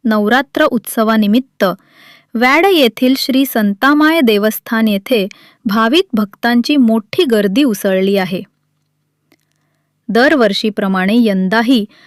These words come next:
नवरात्रोत्सव मोठ्या उत्साहात साजरा होत असून, मंदिर परिसर विद्युत रोषणाईच्या लखलखाटात उजळून निघाला आहे.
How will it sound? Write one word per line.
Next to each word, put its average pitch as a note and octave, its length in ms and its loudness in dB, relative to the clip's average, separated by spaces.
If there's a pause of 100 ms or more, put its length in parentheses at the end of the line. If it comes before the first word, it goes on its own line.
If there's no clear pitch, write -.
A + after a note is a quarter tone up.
(140)
नवरात्रोत्सव B3+ 1000 0
मोठ्या A#3 500 0
उत्साहात B3 600 -2
साजरा G#3 460 -2
होत A3+ 320 -2
असून, G3+ 320 -2 (440)
मंदिर B3+ 520 4
परिसर A#3 460 0
विद्युत G3+ 580 -2
रोषणाईच्या A3+ 720 0
लखलखाटात B3 920 -2
उजळून A#3+ 540 2
निघाला F#3 380 0
आहे. F3+ 240 -4